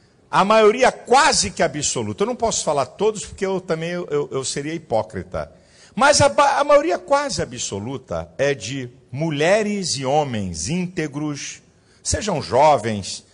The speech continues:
sejam mulheres casadas, sejam homens casados, a maioria é de mulheres e homens íntegros.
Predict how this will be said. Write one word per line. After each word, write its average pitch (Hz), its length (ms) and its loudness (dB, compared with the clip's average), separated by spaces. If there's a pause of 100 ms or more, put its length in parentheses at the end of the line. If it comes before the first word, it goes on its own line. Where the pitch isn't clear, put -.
(180)
sejam 254 280 0
mulheres 147 380 0
casadas, 110 960 0
sejam 180 300 0
homens 147 280 -4
casados, 131 680 0 (340)
a 220 120 6
maioria 208 760 2
é 165 120 2
de 156 160 -4
mulheres 156 680 0
e 139 60 -8
homens 147 480 -4
íntegros. 78 800 -8